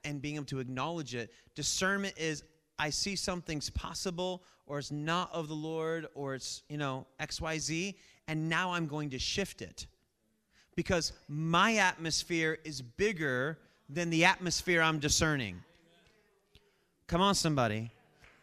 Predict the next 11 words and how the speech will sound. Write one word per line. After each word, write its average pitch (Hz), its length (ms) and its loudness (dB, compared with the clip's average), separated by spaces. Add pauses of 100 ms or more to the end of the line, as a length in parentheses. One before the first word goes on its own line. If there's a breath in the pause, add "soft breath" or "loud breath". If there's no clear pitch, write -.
(120)
I 180 120 4
said, 190 220 2
"Your 190 380 6
atmosphere 170 1040 4
is 151 180 -4
bigger 180 440 4
than 160 160 -2
the 156 120 2
atmosphere 160 600 2
you're 143 200 -2
discerning." 139 760 0